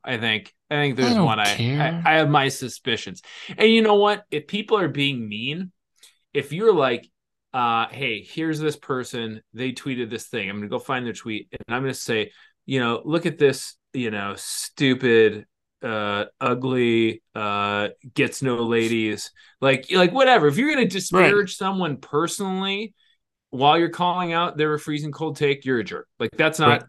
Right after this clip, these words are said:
Speaker 1: that is some
Speaker 2: Fair.
Speaker 1: bullying behavior. Like, that's
Speaker 2: Right.
Speaker 1: not acceptable. And, and people should rightly say, "No, we don't wanna stand for that."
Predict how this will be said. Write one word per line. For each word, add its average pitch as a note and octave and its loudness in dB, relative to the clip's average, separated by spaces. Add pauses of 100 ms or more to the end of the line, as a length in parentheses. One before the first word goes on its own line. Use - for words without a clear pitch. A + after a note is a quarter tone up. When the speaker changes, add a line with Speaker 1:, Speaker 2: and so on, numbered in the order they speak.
(160)
Speaker 1:
that F#3+ 4
is F4+ 6 (160)
some D3+ 4
Speaker 2:
Fair. G#2+ 2
Speaker 1:
bullying C#3 4
behavior. A2 -4
Like, E3 -2
that's B2+ 8
Speaker 2:
Right. A2 2
Speaker 1:
not G3 4
acceptable. C3 -2
And, C3 -4
and D3+ -4
people F#3 -2
should F#3 -6
rightly C#3 2
say, D#3 -4
"No, C3+ -2
we G#2+ -4
don't B2 -2
wanna B2 -4
stand A#2+ -6
for G2+ -8
that." E2 -6